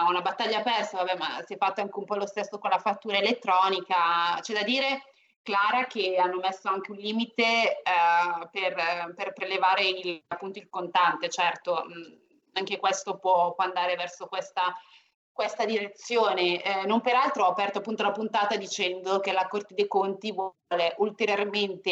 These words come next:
limitare, eh, anzi vorrebbe nella sua proposta ideale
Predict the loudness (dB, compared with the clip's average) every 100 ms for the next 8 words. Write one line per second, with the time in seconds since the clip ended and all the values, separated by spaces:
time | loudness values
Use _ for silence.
0 | 0 0 -4 -4 0 4 4 4 2 0
1 | 0 2 2 0 -4 -4 0 0 0 -2
2 | -4 -2 -2 0 2 2 2 _ -2 2
3 | 2 0 -4